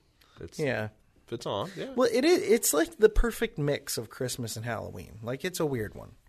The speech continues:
Speaker 2: It's a little weird.
Speaker 1: Yeah, but that, we debate that one every year, and usually we end up, "Yeah, it's more of a Christmas movie," 'cause he is trying to replace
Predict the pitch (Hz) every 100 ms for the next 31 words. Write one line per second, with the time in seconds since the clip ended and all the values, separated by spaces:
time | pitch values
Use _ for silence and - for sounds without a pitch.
0 | _ _ _ - 160 151 120 - - _
1 | _ - _ 135 123 117 - 139 135 -
2 | 131 131 123 117 110 101 - 87 95 95
3 | 92 87 90 95 98 98 92 90 92 87
4 | 82 - 131 120 110 - - 107 92 85
5 | - 80 - 82 - 82 82 95 _ _
6 | _ _ _ - - 104 98 104 98 -
7 | 92 87 87 85 90 82